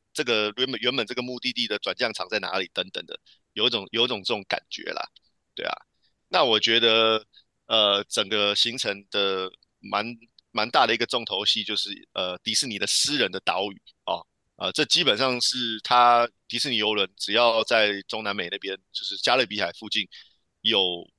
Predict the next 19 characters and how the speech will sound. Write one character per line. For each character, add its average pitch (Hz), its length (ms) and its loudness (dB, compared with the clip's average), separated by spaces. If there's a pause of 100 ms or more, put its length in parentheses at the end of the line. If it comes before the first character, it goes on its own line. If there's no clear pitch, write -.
(140)
出 - 200 -2
海 87 200 0
的 95 80 -2
话， 123 200 4
应 113 120 -6
该 117 160 2
都 - 180 2
会 120 140 4
去 - 240 2
的 92 100 -4
一 95 60 -4
个 95 100 -4
岛 92 260 -4
屿 90 140 -12
啦。 - 160 -4 (380)
哦， 90 180 -2 (300)
那 135 120 0
个 123 120 6
是， 113 440 2